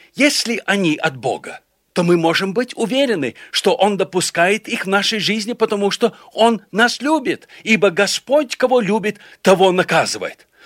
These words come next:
В подлиннике слово «наказывает» означает дисциплинирует, воспитывает, наставляет. Так говорит Слово Божье. Не думаете ли вы, что для Марфы и Марии болезнь, а за ней и смерть их брата Лазаря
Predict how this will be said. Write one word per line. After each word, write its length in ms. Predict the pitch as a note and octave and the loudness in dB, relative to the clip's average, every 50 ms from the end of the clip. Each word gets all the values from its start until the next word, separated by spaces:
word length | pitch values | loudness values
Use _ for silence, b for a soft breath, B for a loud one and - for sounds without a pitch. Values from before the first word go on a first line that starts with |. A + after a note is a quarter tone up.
| B B B | B B B
В 80 | - | -6
подлиннике 480 | - - C#4+ C#4+ A#3+ A#3 A3+ F3 G#3+ F#3+ | 0 2 2 2 2 0 -2 0 -2 -2
слово 260 | - - G3+ G3 G#3 | 0 0 -2 0 0
«наказывает» 720 | G3+ G3 - - B3 B3+ A3+ - F#3+ F3 E3 E3 E3 - B B B B B B B B B B B - - - - - | 0 0 0 2 2 2 2 2 0 0 0 0 -2 -8 B B B B B B B B B B B -20 -20 -14 -4 0
означает 600 | F3+ F3+ F#3+ G3 G3 - A3+ A#3 A3 G#3 - - _ - | 0 2 2 2 2 4 4 2 2 0 -4 -12 _ -6
дисциплинирует, 1200 | D3+ F3+ G#3 - - G#3+ - - G#3 A#3 A3+ A#3+ C4+ C4+ F#3+ B2 G#2+ G2 D2+ - - - - _ _ _ _ _ _ _ _ B B B B B | -2 0 0 0 0 -4 -6 -4 -4 -2 2 2 4 4 2 2 -2 -6 -10 -12 -16 -20 -20 _ _ _ _ _ _ _ _ B B B B B
воспитывает, 920 | G#3+ G#3+ - - - B3 B3+ A#3+ - - A#2 F#2 E2+ D#2 - _ - _ _ _ | 4 4 4 2 0 0 0 0 -2 -6 -8 -8 -8 -10 -12 _ -20 _ _ _
наставляет. 880 | - G3+ A3 - - - A#3+ A3 A3+ A#3+ A#3+ G#3+ D3 G2 - - _ - _ _ _ _ B B B | 0 0 2 2 2 2 2 2 2 2 2 2 0 -2 -6 -12 _ -20 _ _ _ _ B B B
Так 200 | - - G3 D#3+ | 2 2 2 2
говорит 260 | D#3 C3 C#3 D#3+ - | -2 -2 -2 -2 -4
Слово 240 | - - G3 G3+ A3+ | -6 -6 -4 -2 -2
Божье. 460 | A3+ B3 B3 G3 - - A#2 F2+ _ _ _ _ _ _ _ _ _ _ _ _ B B B B E3+ | -2 -2 -4 -4 -6 -8 -8 -10 _ _ _ _ _ _ _ _ _ _ _ _ B B B B -2
Не 120 | E3+ G3 | 0 0
думаете 400 | G#3 B3+ C#4+ D4 D4+ C#4 - - | 2 2 2 0 0 -2 -2 -4
ли 120 | A#3 A#3 A3 | -4 -2 0
вы, 100 | G#3 G3+ | 0 0
что 320 | G3 - - G3+ F3+ B B B B | 0 0 0 -2 -2 B B B B
для 260 | B D3 E3 G3 F#3 D#3+ | B 2 4 4 4 2
Марфы 600 | D#3+ D3 F3+ A3+ A3 G3+ E3 - - - - A2 | 0 0 2 2 2 2 0 -4 -8 -10 -10 -10
и 220 | G2 - F#3+ F#3+ | -8 -4 -2 0
Марии 480 | F#3+ G3+ G#3 G#3 G#3+ G#3+ F3 D3+ C3+ A#2+ | 2 4 2 4 2 0 0 0 -2 -2
болезнь, 640 | A2+ A#2+ F#3+ G#3 A3 A3+ G#3+ E3 - - C#3 C3+ - | 0 0 0 2 2 2 2 2 0 -4 -10 -6 -4
а 120 | G#3+ F#3+ | -2 -2
за 140 | F3 G3 G3 | 0 0 0
ней 220 | G3+ G#3 G#3+ G#3+ | 0 0 0 0
и 160 | F3+ - G3 F#3 | -2 -4 -6 -6
смерть 420 | - - A3 A#3 G#3+ F3+ - - | -4 -2 0 0 -2 -2 -4 -8
их 160 | - F3 - | -10 -8 -6
брата 340 | D#3+ G#3+ G#3+ G3 - - F#3+ | -2 -2 -2 0 0 -2 0
Лазаря 460 | G3 A3+ A#3 G3 D#3 C3+ B2 C3 A#2+ | 2 4 4 2 2 0 -4 -4 -6